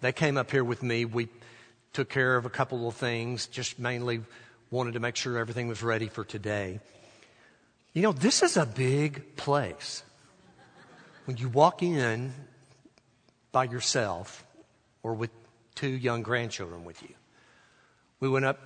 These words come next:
one hall, down another, took care of this, took care of that. And then before we left, we were gonna go through the fellowship center, which is the big room down on the other end.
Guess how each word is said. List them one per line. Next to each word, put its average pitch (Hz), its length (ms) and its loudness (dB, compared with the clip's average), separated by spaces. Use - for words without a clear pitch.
one 139 200 4
hall, 131 320 6
down 131 240 0
another, 127 340 2
took 127 220 -4
care 131 180 4
of 120 80 0
this, 123 160 -2
took - 160 -6
care 135 140 0
of 120 80 -2
that. 127 240 2
And 131 160 0
then 147 200 2
before 202 300 8
we 170 140 8
left, 156 460 8
we 147 60 2
were 139 140 0
gonna 147 160 4
go 151 180 6
through 156 240 4
the 127 80 -2
fellowship 156 480 4
center, 120 240 0
which 120 180 -2
is 120 100 -2
the 131 60 2
big 123 220 4
room 127 320 2
down 123 180 2
on 117 60 -4
the 113 140 -2
other 110 200 -2
end. 101 280 -4